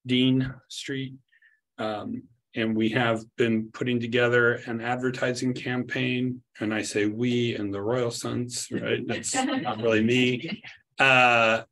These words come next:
um, Keith and Kristen have been starting that work. Um, so we're gonna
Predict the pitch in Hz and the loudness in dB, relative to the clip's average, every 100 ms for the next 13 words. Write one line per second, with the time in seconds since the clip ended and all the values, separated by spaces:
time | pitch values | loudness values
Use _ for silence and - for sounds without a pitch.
0 | _ _ _ 117 110 107 - - 131 127 | _ _ _ -10 -8 -8 -8 0 2 2
1 | 127 - 110 110 - 123 - 120 117 117 | -2 -8 -6 -6 -4 -6 -4 -4 -2 -2
2 | 113 110 113 - - 120 117 120 131 127 | -2 -4 -10 -8 -2 -2 -2 -2 -2 0
3 | 131 131 131 - - 123 113 107 98 101 | 0 0 -2 -14 -20 -10 -6 -6 -6 -10
4 | - _ _ _ - - _ _ - 117 | -16 _ _ _ -20 -20 _ _ 0 4
5 | 110 110 110 107 107 | 4 2 2 0 -2